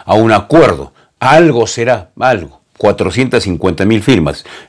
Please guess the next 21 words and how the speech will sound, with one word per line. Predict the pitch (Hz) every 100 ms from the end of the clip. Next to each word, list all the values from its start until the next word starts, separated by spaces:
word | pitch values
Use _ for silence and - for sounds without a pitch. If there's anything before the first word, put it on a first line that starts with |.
| _
perdón, | 107 104 110 90
vacunas, | 85 147 123 82 -
dosis, | 139 135 - - - _ _ _ _ _ _ _ _ _ _
para, | 95 92 87 85 85 - _ _ _ _ _ _ _ _ _ _
¿cuántos | - 117 113 113
somos | 101 95
en | 92
el, | 90 -
en | 92
el | 90 80
país? | 82 73
Treinta | - 92 80
y | 87
tres | 127 107
millones. | 98 127 82 62 - - _ _ _ _ _ _ _
¿Mm? | 87 185 285 - 143 -
El | 85 90 92
resto | 160 156 - 147 73
llegará, | 90 87 95 110
no | 104 98
sé, | 131 107